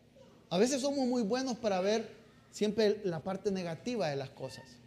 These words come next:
Pero hay una parte positiva aquí. ¿Nos hemos detenido acaso a pensar que nos está diciendo, "Si cumplen mis mandamientos, vendrán torrentes, inundaciones, y ustedes estarán firmes"?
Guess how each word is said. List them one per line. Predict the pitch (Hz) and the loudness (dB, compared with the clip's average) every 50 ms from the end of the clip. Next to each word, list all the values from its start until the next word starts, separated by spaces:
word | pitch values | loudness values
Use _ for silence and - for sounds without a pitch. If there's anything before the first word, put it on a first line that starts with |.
| - - - - - - - - - - - - - - - - - | -20 -20 -20 -20 -20 -20 -20 -20 -20 -20 -20 -20 -20 -20 -20 -12 -6
Pero | - 165 185 | -2 0 2
hay | 208 | 2
una | 226 233 226 | 2 0 0
parte | 226 220 214 214 220 220 | 0 -2 -2 -2 -2 -4
positiva | - 214 190 156 175 170 - 202 208 190 185 | -2 -2 -4 -2 -4 -4 -2 -2 0 0 -2
aquí. | 160 135 - 202 208 175 113 - - - - - - - - - - - - - - - - - - - - - - - - - - - - - - - - - - - - | -4 -6 -6 -6 -6 -6 -8 -12 -18 -20 -20 -20 -20 -20 -20 -20 -20 -20 -20 -20 -20 -20 -20 -20 -20 -20 -20 -20 -20 -20 -20 -20 -20 -20 -20 -20 -20 -20 -20 -20 -12 -2 2
¿Nos | 175 196 214 269 | 4 6 8 8
hemos | 339 349 339 311 | 8 6 6 4
detenido | 277 262 - - 233 233 254 254 240 | 4 4 4 4 2 4 4 4 4
acaso | - 254 240 214 233 | 2 2 0 0 -2
a | 220 - | -2 -2
pensar | 226 208 196 202 233 233 233 | -2 -2 0 0 0 0 0
que | 233 233 | 0 0
nos | 214 214 202 | 2 2 2
está | 196 180 202 233 220 | 0 0 -2 -2 0
diciendo, | 226 220 190 - 220 220 220 214 202 196 180 147 - - - - - - - - - | 0 0 -2 -2 -2 -2 0 0 -2 -2 -4 -4 -6 -12 -20 -20 -20 -20 -20 -20 -8
"Si | - 160 143 | -6 -6 -2
cumplen | - 202 208 190 226 220 | 0 0 2 4 4 4
mis | 220 208 | 4 4
mandamientos, | 202 208 196 185 185 185 202 220 220 185 214 185 | 2 2 0 -2 0 0 0 0 0 0 0 0
vendrán | 175 185 180 170 202 220 214 214 | 0 0 0 2 0 0 2 2
torrentes, | 220 202 196 202 220 233 233 208 226 226 202 196 | 2 2 4 4 4 4 2 2 2 2 2 2
inundaciones, | 214 208 214 214 196 208 196 165 233 240 240 233 220 | 2 2 2 2 2 2 2 4 4 4 4 4 4
y | 220 | 2
ustedes | 190 220 247 247 254 254 233 | 2 2 2 2 4 2 2
estarán | - 233 220 233 247 240 | 2 2 2 4 2 2
firmes"? | - - 220 233 254 285 320 339 330 320 | 0 2 4 4 6 6 6 6 6 4